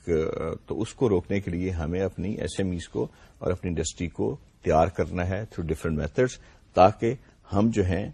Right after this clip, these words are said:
اپنی لوکل مارکیٹ اور لوکل انڈسٹری کو کسی بھی طریقے سے وہ لوز نہ کریں اور اس کو اسٹرینتھن اتنا کر دیں کہ وہ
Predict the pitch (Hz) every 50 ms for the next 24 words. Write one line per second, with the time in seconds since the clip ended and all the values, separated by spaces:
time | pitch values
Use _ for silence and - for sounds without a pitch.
0 | - - - - - 95 87 82 82 87 - - 135 110 95 80 78 80 - -
1 | 92 95 - 85 90 87 82 80 - 107 104 98 87 80 82 - - - 82 -
2 | - 107 117 120 131 - - - - - _ _ - - 110 - - 110 107 101
3 | 95 - 85 85 80 - 85 87 87 - - 101 - - - - - - - _
4 | _ - 71 73 85 85 90 107 117 110 101 107 98 95 - 92 90 98 110 -
5 | - 87 92 87 92 95 - - 104 95 - - - 113 113 110 - - 131 107
6 | 104 107 104 101 - - 87 85 90 95 101 101 - 95 82 87 104 117